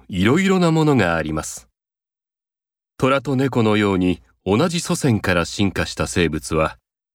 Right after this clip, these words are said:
その姿や機能に似ているところがあります。虎と猫は体の大きさや毛の模様が違いますが、顔つきが似ていて、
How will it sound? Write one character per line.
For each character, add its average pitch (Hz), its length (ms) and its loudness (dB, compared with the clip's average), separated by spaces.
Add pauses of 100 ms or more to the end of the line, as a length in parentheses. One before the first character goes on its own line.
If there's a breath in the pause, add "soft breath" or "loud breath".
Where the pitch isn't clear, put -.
そ - 200 -2
の 107 100 0
姿 104 440 -2
や 87 180 0
機 - 160 -2
能 98 220 2
に 82 160 0
似 87 180 2
て 127 140 2
い 156 80 0
る 151 120 0
と 143 120 -2
こ 143 100 2
ろ 131 100 2
が 85 200 0
あ 78 40 -2
り 73 120 -8
ま 73 100 -8
す。 - 240 -12 (1500)
虎 180 240 0
と 190 120 -2
猫 175 260 2
は 101 240 0 (320)
体 190 360 0
の 156 280 0
大 165 60 0
き 127 100 -8
さ - 140 0
や 139 160 2
毛 117 160 -2
の 180 140 0
模 170 100 2
様 156 240 2
が 139 120 2
違 110 360 0
い - 20 -2
ま 101 120 -2
す - 160 -10
が、 69 240 -10 (720)
顔 107 260 2
つ - 160 -12
き 110 100 -4
が 101 140 0
似 95 160 -2
て 110 140 -2
い 98 100 -4
て、 92 240 -2